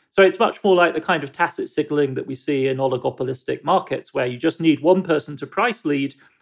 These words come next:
and everyone else follows. And the Fed effectively did that in March. Th-, w-, th-, this was not a grand moment for coordination. Now, in two thousand and eight, the Bush administration, staggeringly, like the most unilateral administration to that point,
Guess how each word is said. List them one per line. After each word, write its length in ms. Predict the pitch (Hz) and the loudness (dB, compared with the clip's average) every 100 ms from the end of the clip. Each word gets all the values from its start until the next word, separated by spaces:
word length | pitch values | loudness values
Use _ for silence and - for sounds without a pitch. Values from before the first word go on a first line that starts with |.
| - | 0
and 100 | 165 | 4
everyone 380 | 160 160 156 | 4 4 2
else 240 | 147 135 - | 0 -4 -6
follows. 440 | - 147 120 - _ - _ - | -2 -2 -2 -10 _ -20 _ -4
And 100 | 180 | 2
the 60 | |
Fed 340 | 185 - 240 196 | 2 6 4 4
effectively 580 | - 202 - 165 160 139 | 2 0 0 -4 -4 0
did 220 | 185 185 | 0 0
that 260 | 131 - | -4 -8
in 120 | 120 127 | -12 -10
March. 400 | 120 - - - | -10 -10 -16 -10
Th-, 140 | - | -10
w-, 300 | 151 165 - | -4 -2 0
th-, 200 | 165 165 | 0 2
this 180 | 180 - | 0 0
was 140 | 185 | -2
not 180 | 190 226 | -2 -2
a 60 | 233 | 0
grand 320 | 151 135 131 | 2 2 2
moment 420 | 131 131 135 - | 0 0 -2 -8
for 160 | 143 127 | -8 -6
coordination. 760 | 135 127 120 - - - - _ _ _ | -6 -6 -8 -12 -14 -18 -20 _ _ _
Now, 60 | 156 | -2
in 80 | 143 | 2
two 180 | 214 | 2
thousand 380 | 190 185 160 156 | 4 6 4 2
and 120 | 151 | 0
eight, 180 | 196 160 | 0 0
the 60 | - | -2
Bush 200 | 156 147 | -4 -2
administration, 840 | 147 139 131 - 135 127 143 160 - | -4 -4 -8 -6 -8 -8 -10 -14 -14
staggeringly, 840 | - - 185 185 120 113 123 160 | -8 2 2 4 0 -2 -2 -2
like 200 | 160 151 | -2 -4
the 60 | 131 | -4
most 240 | 143 143 | -6 -6
unilateral 600 | 156 147 151 170 - 147 | -4 -2 0 0 0 -6
administration 640 | 139 135 139 - 131 - 139 | -8 -8 -10 -8 -8 -10 -12
to 60 | 135 | -2
that 240 | 190 - | -2 -2
point, 260 | 120 131 | -8 -8